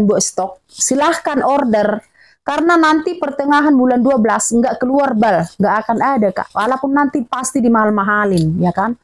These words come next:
Aku karena udah banyak stokku. Nih, cantik ya. Hmm. Dan beli bal sekarang dibagi. Nggak boleh satu orang sepuluh. Paling dua, dua, dua.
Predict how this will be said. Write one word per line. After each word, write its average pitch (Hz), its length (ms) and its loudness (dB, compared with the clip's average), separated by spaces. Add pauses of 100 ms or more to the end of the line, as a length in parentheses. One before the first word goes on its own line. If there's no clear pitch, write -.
(420)
Aku 202 280 -4
karena 208 320 -2
udah 190 160 2
banyak 185 280 0
stokku. 180 560 -4 (2000)
Nih, 185 120 -2 (520)
cantik 247 360 -4
ya. 220 320 -2 (760)
Hmm. 175 200 -2 (560)
Dan 254 240 2
beli 269 160 2
bal 269 240 2
sekarang 269 400 -2
dibagi. 214 480 2
Nggak 185 160 0
boleh 247 240 2
satu 240 240 -2
orang 226 320 -2
sepuluh. 185 400 -4 (720)
Paling 226 320 0
dua, 196 400 2
dua, 196 480 2
dua. 170 320 2